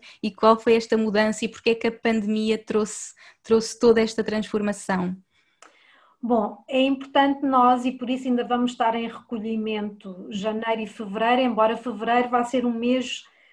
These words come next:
Speaker 2: muito importante.
Speaker 1: Uhum.
Speaker 2: Ah, porque, ahm, dois mil e vinte foi um ano extremamente importante. Já era um ano
Speaker 1: Uhum.
Speaker 2: estudado pela comunidade astrológica desde os anos setenta,
Speaker 1: Uhum.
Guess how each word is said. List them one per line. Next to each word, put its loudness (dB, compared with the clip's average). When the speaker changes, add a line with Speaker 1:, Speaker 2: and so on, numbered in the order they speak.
Speaker 2:
muito 0
importante. -4
Speaker 1:
Uhum. -2
Speaker 2:
Ah, 2
porque, 0
ahm, 0
dois -2
mil 0
e 2
vinte -2
foi -2
um -2
ano 0
extremamente -4
importante. -6
Já -2
era 0
um 0
ano 0
Speaker 1:
Uhum. 0
Speaker 2:
estudado 0
pela -12
comunidade -4
astrológica -8
desde -8
os -12
anos -10
setenta, -2
Speaker 1:
Uhum. -4